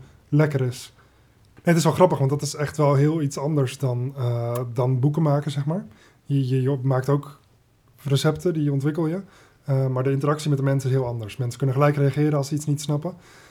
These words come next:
Eh, delen ook veel meer op social media ervan. Eh, je biedt het gratis aan in principe, dus ik vraag er voor de blog gewoon geen geld voor. Er staan wel wat reclamebanners dat ik de,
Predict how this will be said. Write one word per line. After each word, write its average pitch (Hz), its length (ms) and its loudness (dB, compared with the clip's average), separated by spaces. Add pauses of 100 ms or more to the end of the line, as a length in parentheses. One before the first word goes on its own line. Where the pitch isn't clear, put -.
(200)
Eh, 135 380 2
delen 147 260 6
ook 139 80 -2
veel 165 160 4
meer 156 100 4
op 143 60 2
social 147 320 4
media 160 280 2
ervan. 151 400 0 (560)
Eh, 131 520 2
je 131 100 0
biedt 143 140 0
het 139 100 -4
gratis 151 380 0
aan 131 160 -2
in 147 60 0
principe, 151 440 -2
dus 135 240 -4
ik 147 160 -12
vraag 120 300 -4
er 131 100 -2
voor 127 120 -6
de 123 60 -4
blog 131 220 0
gewoon 127 220 -2
geen 131 160 0
geld 135 260 -2
voor. 156 160 -4
Er 196 80 -6 (540)
staan 131 160 -2
wel 131 120 2
wat 123 140 0
reclamebanners 127 680 0
dat 131 140 -4
ik 135 120 -8
de, 131 120 -2